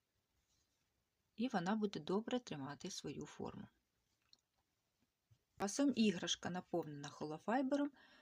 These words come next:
свою форму не втрачає. Ось, до прикладу, Чіполіно.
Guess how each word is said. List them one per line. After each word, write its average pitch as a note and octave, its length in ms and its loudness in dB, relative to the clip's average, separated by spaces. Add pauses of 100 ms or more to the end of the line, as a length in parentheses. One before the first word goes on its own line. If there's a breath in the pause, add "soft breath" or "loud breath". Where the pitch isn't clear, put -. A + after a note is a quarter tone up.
(120)
свою G3 460 2
форму G#3 400 2
не F3 140 0
втрачає. - 600 -6 (160)
Ось, A#3+ 200 8
до F#3+ 140 8
прикладу, E3+ 500 2
Чіполіно. E3+ 760 0